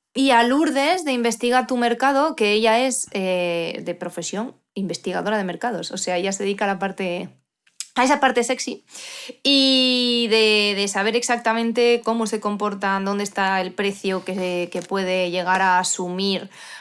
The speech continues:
un público concreto para determinado producto y todas esas cosas, o si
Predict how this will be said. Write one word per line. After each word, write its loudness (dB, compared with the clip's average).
un 0
público 0
concreto 0
para 2
determinado -2
producto 0
y -4
todas 0
esas -4
cosas, 0
o 6
si -2